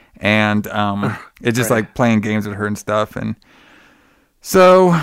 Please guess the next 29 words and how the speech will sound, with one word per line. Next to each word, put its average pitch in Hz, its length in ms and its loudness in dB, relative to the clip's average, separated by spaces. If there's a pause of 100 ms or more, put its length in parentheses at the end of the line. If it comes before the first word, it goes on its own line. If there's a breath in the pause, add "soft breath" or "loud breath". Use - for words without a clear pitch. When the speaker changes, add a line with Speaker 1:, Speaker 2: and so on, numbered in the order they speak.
(100)
Speaker 1:
we 175 280 4
bring 196 280 2
Tina 185 400 2
to 165 220 0
Jamie. 190 460 2
They 147 120 2
all 127 140 4
hug 185 320 4
and 180 80 -2
stuff. 180 580 0
Um, 120 480 -2 (1080)
uh, 120 360 -4
so 143 200 -12
the 139 140 -2
big 170 220 0
thing 190 160 2
about 143 340 2
this 156 160 2
scene 170 480 -2
was, 120 400 0
uh, 110 500 -4
you 131 140 -8
know, 107 240 -4
Tina 165 360 -2
and 156 320 0
Loomis 156 280 -2
both 143 340 2
wanted, 135 340 0
no, 104 220 -6